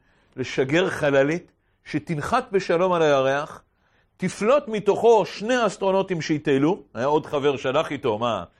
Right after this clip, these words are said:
לא נעים לטייל לבד, תעמיס אותם חזרה, תטוס חזרה על הכדור הארץ, תנחת בשלום,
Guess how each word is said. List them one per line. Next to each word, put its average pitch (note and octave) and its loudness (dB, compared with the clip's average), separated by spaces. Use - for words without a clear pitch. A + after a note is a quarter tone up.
לא C#3+ 0
נעים F3+ 0
לטייל B2 0
לבד, G#2+ -4
תעמיס A#3+ 0
אותם B3 2
חזרה, E3+ 2
תטוס A#3 2
חזרה A3+ 4
על G#3+ 4
הכדור G3 4
הארץ, D#3 2
תנחת A3 0
בשלום, F#3 0